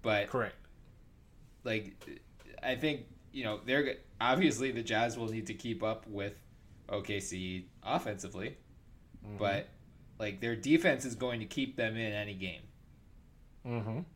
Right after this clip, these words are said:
Speaker 1: And is going to win them, at least one or two of them, but it will keep, like, they are not going to get blown out of this series by any means.
Speaker 2: No. I mean, look, they're going up against Russell Westbrook.
Speaker 1: Yeah.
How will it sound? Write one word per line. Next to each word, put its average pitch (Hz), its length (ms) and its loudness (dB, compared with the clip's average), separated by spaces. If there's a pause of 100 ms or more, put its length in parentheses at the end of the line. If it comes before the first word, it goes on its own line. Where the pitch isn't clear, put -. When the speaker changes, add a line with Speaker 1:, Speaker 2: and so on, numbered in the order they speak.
(640)
Speaker 1:
And 113 160 0
is 98 80 -6
going 131 240 0
to 107 60 -4
win 135 320 -2
them, 104 240 0
at 101 100 -6
least 127 220 -2
one 107 180 -4
or 92 80 -6
two 131 180 -2
of 92 120 -8
them, 90 180 -12 (180)
but 92 220 -4 (140)
it 120 120 -6
will 110 140 -2
keep, - 320 0
like, 107 180 -2
they 127 120 2
are 135 120 2
not 127 440 2
going 117 180 -2
to 110 60 -4
get 107 260 -2 (1040)
blown 120 380 -4
out 107 240 0 (100)
of 107 160 -4
this 101 180 -4
series 92 360 -2
by 92 180 -4
any 90 160 -4
means. - 360 -14 (840)
Speaker 2:
No. 104 220 -6 (500)
I 127 120 -4
mean, 123 180 0
look, 113 240 -2
they're 113 160 0
going 127 320 2
up 120 80 2
against 113 320 -2
Russell 107 300 0
Westbrook. 90 580 -6 (380)
Speaker 1:
Yeah. - 140 -6